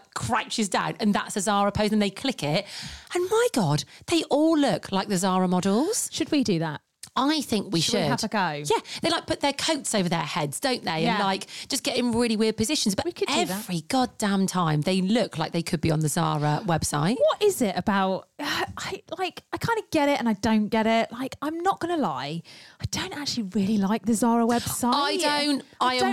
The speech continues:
Speaker 1: with
Speaker 2: like,
Speaker 1: you.
Speaker 2: I don't like how it's designed. It's really difficult to navigate.
Speaker 1: Yeah. Oh, if you've got a code, it's quite easy. If you've got a code from, like, um, Instagram or
Speaker 2: Yeah.
Speaker 1: TikTok, whatever,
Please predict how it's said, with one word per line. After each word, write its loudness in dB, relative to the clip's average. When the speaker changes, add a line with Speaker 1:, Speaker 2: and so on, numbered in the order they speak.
Speaker 1:
with 0
Speaker 2:
like, -6
Speaker 1:
you. 0
Speaker 2:
I 2
don't 0
like -2
how 0
it's -2
designed. 0
It's -4
really -2
difficult -2
to 0
navigate. 0
Speaker 1:
Yeah. 0
Oh, 2
if -2
you've 0
got 2
a -6
code, 2
it's -2
quite -2
easy. 0
If -2
you've 0
got 2
a -2
code 0
from, -2
like, -2
um, 0
Instagram -2
or 0
Speaker 2:
Yeah. 2
Speaker 1:
TikTok, -2
whatever, -2